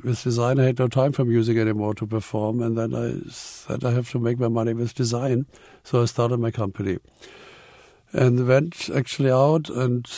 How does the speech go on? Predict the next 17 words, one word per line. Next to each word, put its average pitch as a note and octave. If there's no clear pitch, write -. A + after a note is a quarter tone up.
as A#2
a A#2
student B2+
with A#2
long A2
hair A2+
to A2
the G#2+
shoulder, G#2+
I G#2+
went G#2
to G2+
Vega, G#2
Dieter G#2
Motte, G#2
great A2
man, G2+